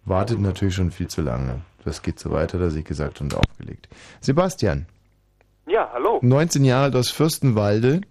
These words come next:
Speaker 2: Ja.
Speaker 1: Äh, Stoiber, Schönbohm, das sind so die Themen heute Abend.
Speaker 2: Mhm.
Speaker 1: Was willst du da beitragen?
Speaker 2: Ähm, ich hab eine kleine Theorie zu Frau Merkel.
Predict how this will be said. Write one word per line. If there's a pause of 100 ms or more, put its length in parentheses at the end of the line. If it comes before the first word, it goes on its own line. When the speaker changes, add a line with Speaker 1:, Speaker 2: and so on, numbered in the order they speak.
(500)
Speaker 2:
Ja. (1400)
Speaker 1:
Äh,
Stoiber, (640)
Schönbohm,
das
sind
so
die (320)
Themen
heute
Abend. (320)
Speaker 2:
Mhm. (260)
Speaker 1:
Was
willst
du
da
beitragen? (460)
Speaker 2:
Ähm, (100)
ich
hab
eine
kleine (140)
Theorie (100)
zu
Frau
Merkel.